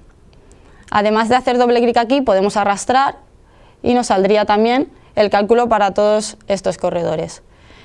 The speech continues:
Ya para finalizar, en esta última columna lo que queremos saber es los kilómetros restantes que le queda a cada uno de los corredores para cumplir, digamos, el objetivo anual. Sabiendo que han corrido ya, eh, el primer mes los kilómetros que han corrido,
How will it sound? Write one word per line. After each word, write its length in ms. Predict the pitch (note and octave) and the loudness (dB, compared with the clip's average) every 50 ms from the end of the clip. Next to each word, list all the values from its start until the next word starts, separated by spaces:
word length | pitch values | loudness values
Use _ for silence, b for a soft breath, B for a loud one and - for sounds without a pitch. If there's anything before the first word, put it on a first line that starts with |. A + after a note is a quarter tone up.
| b - | b 0
Ya 120 | A3 A3 G#3+ | 0 0 2
para 160 | B3 B3 B3 | 2 0 0
finalizar, 640 | - C4 A#3+ A#3+ A#3 A#3 G#3+ - C4 C#4 C#4+ D#4 - - - - | 0 0 0 0 0 0 0 2 2 2 0 0 -4 -10 -16 -8
en 140 | - - G#3+ | -4 -2 -2
esta 240 | - - - A#3 A3 | 0 0 0 0 2
última 320 | A3+ G#3 A#3 A3+ A3+ A3+ | 2 2 2 2 2 2
columna 400 | G#3+ A3+ A#3+ B3+ C4 C4 C4+ C#4+ | 2 2 2 4 4 2 2 2
lo 100 | C#4+ B3 | 0 0
que 100 | - G#3+ | 0 0
queremos 360 | G3 - G3 G#3 G#3+ A3+ A3 - | 0 0 0 2 0 0 0 0
saber 480 | - A#3+ A3+ A#3+ B3+ C4 B3+ - B B B B B B B B | 0 0 2 2 0 0 -2 -4 B B B B B B B B
es 200 | - A#3 A#3+ A#3 | 0 0 2 2
los 220 | A3+ A3+ G#3+ - | 0 0 0 0
kilómetros 460 | - G#3+ G3+ A3 A3+ A#3+ A#3 B3 A#3 | 0 0 2 2 2 0 0 0 0
restantes 500 | A3 A#3 A3+ - - A#3 A#3+ A#3+ C4+ C4 | 0 -2 -2 -2 0 0 0 0 0 -2
que 100 | - A3+ | -2 0
le 160 | G#3 G3+ F#3+ F#3+ | 0 0 0 0
queda 300 | G#3 G#3+ G#3+ F#3+ E3+ - | 0 0 0 0 0 -2
a 140 | - F#3 F3 | -2 -2 0
cada 220 | G3 G3+ G#3 G#3+ | 0 2 2 2
uno 180 | A3 A#3 A3+ A3 | 2 2 2 2
de 80 | A3 | 2
los 160 | A3 A3 - | 0 0 -2
corredores 580 | - - A3 G#3+ A3 A3+ A#3+ B3 B3+ D4 - B B B B B B B | -2 -2 -2 0 2 2 2 2 0 -2 -4 B B B B B B B
para 220 | - G3+ F#3+ G3 | -2 0 0 0
cumplir, 500 | F#3+ - G#3 G3+ F3+ F#3+ G3+ A3 A#3 A#3+ | 0 0 0 0 2 2 2 2 2 2
digamos, 380 | A#3+ A#3+ A3+ A3+ A3+ A#3+ B3 B3 | 2 2 2 2 0 0 0 0
el 100 | B3 G#3+ | 0 0
objetivo 540 | G3 - - - F3 E3 - F#3+ F#3+ F#3 F3+ | 0 0 -2 -2 -2 0 0 2 2 2 2
anual. 400 | F3 E3+ E3+ E3 D#3 D3+ - - B B B B B B B B | 0 0 -2 -2 -4 -6 -8 -12 B B B B B B B B
Sabiendo 460 | - - G3 F#3+ G3+ G#3+ A3+ A#3 A#3+ | -2 0 0 2 2 2 0 0 0
que 60 | A#3 A#3+ | 0 0
han 100 | A#3 A#3 | 2 2
corrido 340 | B3 A#3 A#3+ A#3+ A#3 A#3 | 2 2 2 2 2 2
ya, 360 | A#3 A#3 B3 B3 A3+ F3+ - - - _ - | 2 2 2 2 0 -2 -6 -12 -20 _ -4
eh, 560 | - G3 F#3+ F#3 F3+ F3+ F3+ F3+ F3 F3 - - | 0 0 2 2 2 2 2 2 0 0 0 0
el 120 | F#3+ F3 | 0 0
primer 320 | F3+ F#3 F#3+ F#3+ G3 G3+ G#3+ | 2 2 2 0 0 0 0
mes 260 | A#3 A#3+ A3 G3 - | 0 -2 -2 -2 -2
los 160 | G3+ F#3 - | -4 -2 -2
kilómetros 420 | - F3+ F3+ F#3+ F#3 F#3+ G#3 G3+ | -2 -2 0 0 0 -2 -2 -2
que 60 | - A3 | -2 -2
han 100 | G#3 G#3+ | 0 0
corrido, 520 | A3 G#3+ A3 A#3+ B3+ B3+ B3+ C4+ - | 0 0 0 2 2 2 0 0 -2